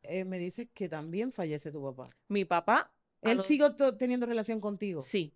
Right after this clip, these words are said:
Speaker 2: todo el tiempo, sí.
Speaker 1: Ok.
Speaker 2: Yo era su princesa. De
Speaker 1: Qué
Speaker 2: eso sí
Speaker 1: lindo.
Speaker 2: yo me acuerdo porque yo tenía
Speaker 1: Más
Speaker 2: seis
Speaker 1: edad.
Speaker 2: años, sí. Y, este, después cuando yo tenía seis años murió mi, mi papá.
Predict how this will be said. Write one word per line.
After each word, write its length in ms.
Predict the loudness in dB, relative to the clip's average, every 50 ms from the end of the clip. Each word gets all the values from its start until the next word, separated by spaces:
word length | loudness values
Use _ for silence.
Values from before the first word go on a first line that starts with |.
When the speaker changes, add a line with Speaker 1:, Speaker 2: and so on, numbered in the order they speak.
| _
Speaker 2:
todo 220 | 0 2 2 4 2
el 80 | 2 0
tiempo, 400 | -4 -8 -8 -8 -12 -14 -16 -16 _ _
sí. 260 | -16 -14 -12 -12 -12 -14
Speaker 1:
Ok. 160 | -18 -20 -20 _ -12
Speaker 2:
Yo 120 | -8 -8
era 140 | -6 -6 -6
su 120 | -6 -8 -8
princesa. 600 | -8 -10 -10 -10 -10 -12 -12 -12 -14 -18 -20 -20 _ _
De 140 | -6 -4
Speaker 1:
Qué 60 | -4 -4
Speaker 2:
eso 200 | -4 -6 -6 -6
sí 100 | -6 -2
Speaker 1:
lindo. 100 | 0 2
Speaker 2:
yo 60 | 2 2
me 80 | 2
acuerdo 420 | 0 0 0 0 0 0 -2 -6 -8
porque 280 | -8 -10 -8 -6 -6
yo 100 | -6 -6
tenía 460 | -6 -8 -8 -6 -6 -6 -6 -8 -10 _ _ _ _
Speaker 1:
Más 40 | _
Speaker 2:
seis 300 | -8 -4 -2 -2 -2 -2
Speaker 1:
edad. 260 | 0 0 2 2 2
Speaker 2:
años, 320 | 2 0 0 -2 -4 -6 -6
sí. 340 | -6 -6 -6 -6 -6 -8 -12 _ _ _ _ _ _ _ _ _ _ _ -2
Y, 480 | 0 2 2 4 4 2 2 4 4 4
este, 580 | 2 2 -2 -6 _ 0 2 2 2 2 2
después 360 | 2 0 0 0 0 -2 -4
cuando 220 | -2 -2 -2 -2 -2
yo 60 | -2
tenía 200 | -2 -2 -4 -2
seis 220 | -2 -2 -2 0 0 0
años 240 | 0 0 -2 -2
murió 300 | 0 0 2 2 2 2
mi, 300 | 0 0 -2 -2 -2 -2
mi 120 | -2 -2 -2
papá. 380 | 0 0 0 -2 -2 -4 -6